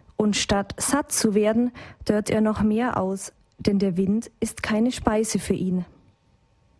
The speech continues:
Wirklich neu werden kann der Mensch und der Christ also nur mit und durch Christus. Doch gerade in der heutigen Zeit, in der eine Fülle von Angeboten und verschiedenen Stimmen,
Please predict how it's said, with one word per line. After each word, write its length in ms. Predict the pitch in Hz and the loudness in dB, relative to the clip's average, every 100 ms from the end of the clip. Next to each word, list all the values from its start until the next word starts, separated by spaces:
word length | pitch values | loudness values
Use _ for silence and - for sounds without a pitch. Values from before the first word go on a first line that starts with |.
| - _ - - - - - - - - - - - | -20 _ -20 -20 -20 -20 -20 -20 -20 -20 -20 -10 0
Wirklich 600 | 202 220 311 285 277 - | 2 2 2 0 2 2
neu 400 | 190 180 196 208 | 2 2 2 2
werden 340 | 214 240 269 - - - | 0 2 0 -2 -12 -12
kann 180 | - 233 | 0 2
der 140 | 220 202 | 4 4
Mensch 480 | 190 220 269 - - - - | 4 2 0 -4 -10 -20 -4
und 140 | - 185 | -2 0
der 80 | |
Christ 540 | 180 - 220 269 - - - - - | -2 0 0 0 -6 -12 -20 -20 -4
also 240 | 240 240 | -2 2
nur 180 | 247 247 | 4 4
mit 380 | 220 247 - - - | 4 2 -2 -4 -4
und 260 | 226 - | -2 -2
durch 340 | 214 226 - - | -2 -2 -4 -2
Christus. 640 | - 226 - 185 180 - - _ _ _ _ _ _ _ - | 0 0 -2 -2 -2 -8 -14 _ _ _ _ _ _ _ -2
Doch 260 | 214 - | -2 -2
gerade 560 | - 226 190 190 233 269 | -4 0 0 0 0 0
in 160 | 240 | 0
der 180 | 233 220 | 0 0
heutigen 440 | 208 214 220 214 - | 0 0 0 0 -2
Zeit, 440 | 202 202 226 - - - - - | -2 0 -2 -6 -18 -20 -6 0
in 120 | 226 | 0
der 140 | 233 | 2
eine 180 | - 247 | 2 0
Fülle 380 | - 262 320 285 | 0 0 2 0
von 200 | - 214 | 0 0
Angeboten 720 | 196 247 247 233 247 254 233 | 0 0 -2 -4 -4 -2 -2
und 200 | 208 220 | -2 -4
verschiedenen 580 | 208 - 269 294 233 214 | -6 -4 -2 -2 -2 -4
Stimmen, 540 | - 226 233 254 | -4 -2 -2 -2